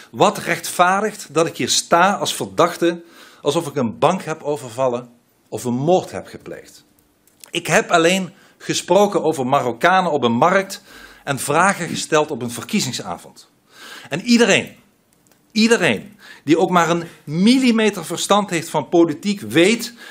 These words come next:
dat verkiezingsavonden altijd bij iedere partij vergezeld gaan van politieke speeches vol slogans, one-liners en met maximaal gebruik van de retoriek.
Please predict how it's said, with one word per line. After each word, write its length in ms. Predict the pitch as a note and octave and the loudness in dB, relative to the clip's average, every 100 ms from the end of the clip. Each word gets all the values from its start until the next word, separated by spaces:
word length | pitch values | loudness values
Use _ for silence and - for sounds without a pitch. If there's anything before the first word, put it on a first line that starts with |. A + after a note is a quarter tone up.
| - | -4
dat 200 | F3 D#3+ | -2 -2
verkiezingsavonden 1000 | D#3 - G#3+ G3 - E3 E3+ D#3 D#3 - | -4 -4 -2 -2 -2 0 0 0 -2 -2
altijd 760 | - F#3+ A3 G#3 F3+ G#3 G#3 - | 2 4 4 2 0 0 -4 -16
bij 260 | - D#3+ E3+ | 0 0 2
iedere 400 | A#3+ A3+ A3 F#3 | 4 4 4 2
partij 600 | E3+ C#3 F3 F3+ G#3 G3+ - - | 0 2 4 4 2 -6 -16 -4
vergezeld 640 | - E3+ D#3 D3 F#3 G3 | 2 2 2 2 2 2
gaan 240 | F#3+ F3+ | 2 0
van 200 | E3 D3 | 2 0
politieke 500 | - G3+ F3 E3+ G3+ | 4 4 4 0 -8
speeches 560 | C#3+ - A3 G#3 F#3 E3 | -8 -6 -6 -4 -4 -4
vol 220 | - A#3 | 2 2
slogans, 600 | - G#3 A3 B2 - - - - - - | 2 0 0 -2 -10 -16 -18 -20 -20 -2
one-liners 720 | A2 A3 G3+ D#3+ A2+ D#2 - - - - | 2 4 4 4 2 -4 -10 -12 -16 -4
en 120 | F#3 | 0
met 220 | G3+ G3+ - _ | 0 -2 -14 _
maximaal 680 | A#2+ F#3 A#3+ - G#3+ G3+ G#3 | -2 0 2 0 0 0 -2
gebruik 460 | - - D#3+ G#3 G#3 | -2 -4 -2 -4 -4
van 160 | F#3+ | -6
de 60 | F3+ | -6
retoriek. 680 | E3 G3 G3 F#3 A#3+ - | -4 -4 -2 -2 -2 -4